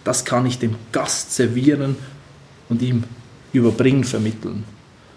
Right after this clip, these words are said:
Und ich hab den größten Respekt von, von jedem, der, der für was steht und, und auch, äh, dafür steht und das von, von, von A bis Z dann auch lebt und das auch so umsetzt.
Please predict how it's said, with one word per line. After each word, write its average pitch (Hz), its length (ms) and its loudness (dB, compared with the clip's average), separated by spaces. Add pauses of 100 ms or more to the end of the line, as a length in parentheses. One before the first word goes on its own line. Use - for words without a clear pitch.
(160)
Und 110 160 -6
ich 117 140 -4
hab 117 100 -6
den 120 120 2
größten 160 360 2
Respekt 131 520 -2
von, 110 260 -4 (680)
von 123 200 -6
jedem, 160 400 2
der, 143 160 4
der 135 260 2
für 127 200 -4
was 127 200 0
steht 175 540 2
und, 123 180 -6
und 120 160 -4
auch, 117 320 -6 (680)
äh, - 80 -8
dafür 120 300 -2
steht 165 640 4
und 120 140 0
das 120 160 0
von, 123 280 -2
von, 117 200 -4
von - 220 -4
A 135 160 0
bis - 280 -2
Z 127 300 2
dann 117 160 2
auch 113 240 0
lebt 151 480 2
und 110 180 0
das 117 220 0
auch 113 180 -2
so - 140 -4
umsetzt. 135 640 -2